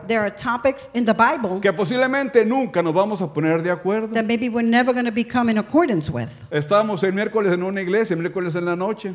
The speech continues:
Speaker 1: We were, Wednesday night, we were at a church.
Speaker 2: Y el hermano que estaba enfrente decía, "Hermano, no coman la sangre del marrano."
Speaker 1: <laughs> And the, the person in front would say, "Uh, do not eat the, the blood of the pig."
Speaker 2: Ya.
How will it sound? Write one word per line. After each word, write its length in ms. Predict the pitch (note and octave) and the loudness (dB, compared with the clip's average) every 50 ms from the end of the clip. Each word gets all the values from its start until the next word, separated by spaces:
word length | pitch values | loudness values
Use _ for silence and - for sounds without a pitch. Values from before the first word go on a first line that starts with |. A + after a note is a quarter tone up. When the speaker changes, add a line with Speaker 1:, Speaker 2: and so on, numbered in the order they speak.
| D#3 - | -2 2
Speaker 1:
We 80 | A3+ A#3+ | 2 4
were, 140 | A#3 G#3+ | 4 4
Wednesday 320 | A#3 A3+ B3+ C#4+ C#4 D4+ C#4 | 4 4 4 4 2 0 0
night, 200 | C4+ C#4+ D4 C#4 | 0 0 0 0
we 80 | C4+ C4 | 0 2
were 120 | B3 A#3+ | 2 2
at 120 | A#3 A3 G#3+ | 2 2 0
a 80 | - | -2
church. 580 | - - - D4+ D#4+ D#4+ E4+ D#4+ - - - - - | -4 -4 -4 -2 -4 -4 -4 -8 -10 -12 -12 -10 -4
Speaker 2:
Y 100 | C#3 D3 | 0 2
el 80 | D3 D3 | 2 4
hermano 320 | D3+ F3+ G3+ A3 G#3 - | 2 2 2 0 0 -2
que 60 | F#3+ | -2
estaba 240 | E3 - G#3 G3+ A3 | -2 0 0 0 0
enfrente 400 | G#3+ F#3 D3+ G3 A3 G#3 - F3 | 0 -2 -2 -2 -2 0 2 4
decía, 300 | D#3+ D#3+ D3+ D#3+ G#3+ A3+ | 4 4 4 4 4 4
"Hermano, 340 | A3 A3 B3 B3+ B3 A#3+ G3+ | 4 4 2 2 2 2 2
no 200 | G3 B3+ C4+ C4+ | 4 4 4 4
coman 360 | C4+ C#4 C4+ A#3+ G3+ F#3 F3+ | 6 6 6 6 6 4 4
la 100 | F3+ F3 | 4 4
sangre 280 | D#3+ - G#3+ A3 G#3+ G#3+ | 4 4 2 4 4 2
del 160 | G#3 G#3 G#3 | 4 2 2
marrano." 600 | G#3 G#3 G#3 G3 G3+ G#3 A3 A#3+ A#3+ A3 F3 C3 - - - - - _ _ _ _ | 4 4 4 6 6 4 4 4 4 2 2 0 -4 -8 -16 -20 -20 _ _ _ _
Speaker 1:
<laughs> 680 | - - - - - - - - - - - - - - | -14 -14 -14 -14 -16 -20 -20 -20 -20 -20 -20 -20 -12 -6
And 180 | - A3+ A#3 A3 | -2 0 2 2
the, 60 | A3+ A3 A3+ A#3+ | 2 2 0 0
the 120 | A3 G#3+ A3+ | 0 0 2
person 300 | A#3 B3+ C4 B3+ C#4+ C4 | 4 4 4 4 2 -2
in 80 | B3+ | -2
front 240 | A#3+ - C4+ B3 A#3+ | -2 0 0 2 2
would 120 | B3 B3 A#3+ | 2 2 2
say, 280 | - B3 A#3+ A#3+ G#3 - - | 2 2 2 2 0 -2 -4
"Uh, 120 | - A#3 A#3+ | -2 -2 -2
do 180 | G3 A#3 A#3 | 0 0 0
not 300 | A#3 A3+ A#3 B3 C#4 D#4 E4+ | 2 2 2 2 2 2 2
eat 220 | E4+ D#4+ D4+ D#4 | 2 2 4 4
the, 80 | B3 A3 - - - - F#3+ F3+ | 4 4 2 0 -14 -14 -6 -2
the 320 | A3 A3 G#3+ G3 F#3+ F#3 - - - - _ _ - | 2 2 2 2 2 -2 -6 -18 -20 -20 _ _ -6
blood 340 | G3+ A#3 A#3 A#3+ C4 C#4+ C#4+ | 0 4 4 6 6 4 2
of 260 | - - A#3+ A#3 G#3 G#3 | 2 2 0 0 0 -2
the 60 | G#3 - - - - | -6 -6 -8 -8 -4
pig." 460 | - - C4+ C4+ D#4+ F4 - F4 D#4+ - - - _ _ _ _ - | -2 0 0 0 -2 -4 -4 -6 -6 -6 -8 -20 _ _ _ _ -18
Speaker 2:
Ya. 340 | A#2 A2+ A2+ A#2 C#3 C3+ | -14 -10 -8 -8 -8 -8